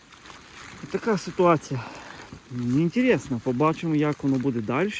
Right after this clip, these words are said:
Може, вона не пристосована чуть до таких умов. Тут, бачите, так само. І вона така майже вся, непонятно. Те зійшло, те вже виросло.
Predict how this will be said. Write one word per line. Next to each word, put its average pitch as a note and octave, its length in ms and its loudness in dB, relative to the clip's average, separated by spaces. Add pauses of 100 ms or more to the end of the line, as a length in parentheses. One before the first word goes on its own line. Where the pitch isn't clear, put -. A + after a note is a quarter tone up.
(260)
Може, C3 220 0
вона C#3 260 4
не A#2+ 120 2
пристосована E3+ 760 -2
чуть - 300 -8 (680)
до A#2+ 180 2
таких D#3 380 0
умов. D3 280 2
Тут, G#2+ 140 -10
бачите, D3+ 280 -2
так A2+ 180 -10
само. D3 440 0 (1600)
І B2 40 -2
вона C3+ 200 0
така E3+ 180 -4
майже E3+ 340 0
вся, D3+ 300 -2
непонятно. B2+ 640 0 (880)
Те D#3+ 180 0
зійшло, F#3 680 0 (340)
те C3+ 120 2
вже B2 180 -2
виросло. F3 640 2